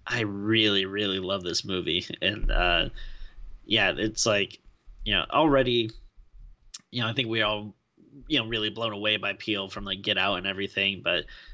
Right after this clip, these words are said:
you know, the, the one-two combo of that and this, it's just like, you know, s-, like, ah, sign me up for whatever this guy does. Like, I'm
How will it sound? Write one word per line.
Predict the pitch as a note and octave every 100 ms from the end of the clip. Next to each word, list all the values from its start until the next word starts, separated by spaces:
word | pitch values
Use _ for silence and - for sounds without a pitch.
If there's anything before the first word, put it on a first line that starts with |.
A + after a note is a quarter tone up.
| - -
you | G#2 G2
know, | F2+ E2 -
the, | A2 A2 G#2 G2+ -
the | G#2+ A2
one-two | G#2 C3 B2 C3
combo | A2 A2+ A2+ A2 G#2+ G2+
of | F#2 G#2
that | G#2+ A2
and | - F#2+
this, | G2+ G#2 F#2
it's | G2 -
just | G2+ F#2+ G2
like, | F#2+ F2+ - - - _ _ - -
you | - A#2
know, | G#2
s-, | F#2+ - - -
like, | G#2 -
ah, | -
sign | - A#2+ B2
me | A2
up | G#2
for | A2
whatever | A2 A2 G2+
this | G2
guy | - F#2+
does. | F2+ F#2+ F#2 F2+
Like, | F2+ F2
I'm | G#2+ G2+